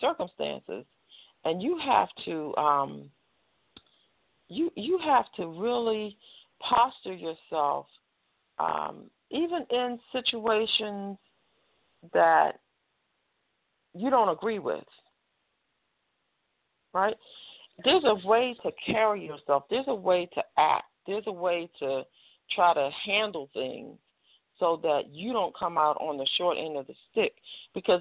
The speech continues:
guess what? She, she ended up getting to where she was going because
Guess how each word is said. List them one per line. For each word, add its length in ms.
guess 260
what? 340
She, 140
she 240
ended 220
up 180
getting 220
to 100
where 260
she 80
was 240
going 440
because 240